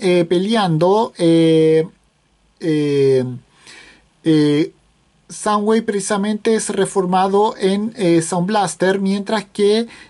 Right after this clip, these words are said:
eh, que Blaster es, eh, reformado en otro, en otro Transformer que se llama Twin Cats. Bueno, Twin Cats se llama en, eh,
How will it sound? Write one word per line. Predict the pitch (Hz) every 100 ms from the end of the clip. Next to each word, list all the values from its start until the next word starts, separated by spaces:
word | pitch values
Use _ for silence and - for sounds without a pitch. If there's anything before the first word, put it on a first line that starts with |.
| _ _
eh, | 180 170 165 160 160 - _ _ _ _ _ _ _ _ _ _ -
que | - 170 165
Blaster | 185 220 185 - 180 208 -
es, | 202 202 - -
eh, | 240 180
reformado | 180 175 - 190 185 190 202 214 220
en | 185 165
otro, | 196 202 208 208 202 202 202 -
en | 175
otro | 196 196 208
Transformer | 202 196 160 214 208 214 220 226 - - - _ _
que | - 185 180 175 170 170 165
se | 202
llama | 190 190 190 185
Twin | 180 233 202
Cats. | 160 180 214 233 240
Bueno, | 180 214 135 135
Twin | 214 226 233
Cats | 233 233 226
se | 220 185
llama | 202 202 208 214 226
en, | 214 202 208 214 214 -
eh, | 180 175 170 170 165